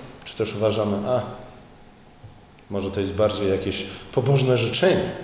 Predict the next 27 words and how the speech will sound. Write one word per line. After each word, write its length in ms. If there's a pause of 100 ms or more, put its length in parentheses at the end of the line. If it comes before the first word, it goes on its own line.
(180)
niż 200
obietnica”? 580 (600)
Przy 100
czym 160 (280)
mądrość, 640
którą 280
Bóg 260
obiecuje 500
każdemu, 480
kto 160
prosi 580
o 80
nią 220
z 120
wiarą, 480 (380)
oznacza 340
tutaj 340
oczywiście 500
nie 100
tylko 280
wiedzę. 340 (840)
Słuchajcie, 360
wiedzy 500
zwykle 360
nam 220
nie 100
brakuje. 500